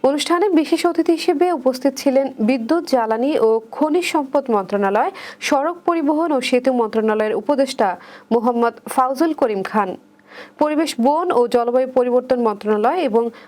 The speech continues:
পানি সম্পদ মন্ত্রণালয়ের উপদেষ্টা সৈয়দা রিজওয়ানা হাসান, মুক্তিযুদ্ধ বিষয়ক মন্ত্রণালয় এবং দুর্যোগ ব্যবস্থাপনা ও ত্রাণ মন্ত্রণালয়ের উপদেষ্টা ফারুকী আজম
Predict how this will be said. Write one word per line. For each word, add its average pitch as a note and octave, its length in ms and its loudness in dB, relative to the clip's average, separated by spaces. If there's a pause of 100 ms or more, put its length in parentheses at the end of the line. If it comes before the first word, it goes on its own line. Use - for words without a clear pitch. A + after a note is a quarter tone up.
পানি C4+ 260 0
সম্পদ E4+ 500 -2
মন্ত্রণালয়ের A#3+ 640 0 (120)
উপদেষ্টা B3 640 0 (100)
সৈয়দা A3+ 500 0
রিজওয়ানা A#3 600 2
হাসান, G3+ 440 -2 (600)
মুক্তিযুদ্ধ E4 460 2
বিষয়ক F#4+ 440 0
মন্ত্রণালয় D4 540 0
এবং A#3 300 0
দুর্যোগ B3+ 380 0
ব্যবস্থাপনা A3+ 640 0
ও G#3 100 -2
ত্রাণ A3 300 -2
মন্ত্রণালয়ের B3 720 0
উপদেষ্টা B3+ 720 0
ফারুকী C4 540 0
আজম F3 320 0